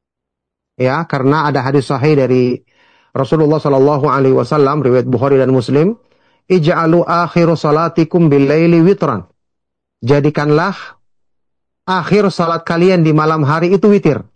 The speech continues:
<clears throat> Jadi kita kerjakan di akhir sekali, menutup semua salat malam kita, itu terakhirnya witir, itu yang terbaik. <clears throat> Kita kerjakan di sepertiga malam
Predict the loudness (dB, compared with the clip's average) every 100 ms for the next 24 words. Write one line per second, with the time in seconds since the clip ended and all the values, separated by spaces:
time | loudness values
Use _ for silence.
0 | -8 -8 _ _ _ _ -2 -2 0 -4
1 | -6 -4 -4 -2 0 0 -2 -2 -2 -2
2 | -2 -2 2 2 0 _ _ _ _ -4
3 | 0 0 0 -2 0 2 0 -2 -2 0
4 | 0 0 0 -2 0 -4 -6 _ _ _
5 | _ -4 0 2 2 0 -2 0 0 2
6 | 0 0 -2 -2 -2 -2 0 -2 0 -2
7 | -4 -6 -8 _ -6 -4 -4 -2 -2 -2
8 | -2 -2 -4 -2 -2 -2 -2